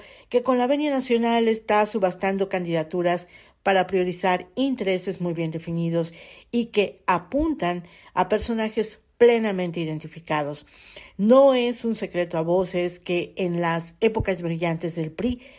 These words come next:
las candidaturas se negociaban para la venta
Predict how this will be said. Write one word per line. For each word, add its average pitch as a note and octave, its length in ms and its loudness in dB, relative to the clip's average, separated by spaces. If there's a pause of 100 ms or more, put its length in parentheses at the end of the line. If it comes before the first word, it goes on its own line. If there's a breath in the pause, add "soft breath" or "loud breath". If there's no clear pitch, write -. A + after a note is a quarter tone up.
(100)
las C4 340 4
candidaturas A#3 760 0
se F3+ 120 -6
negociaban E3+ 600 -2
para D#3+ 220 -2
la D#3+ 140 0
venta F3+ 460 -2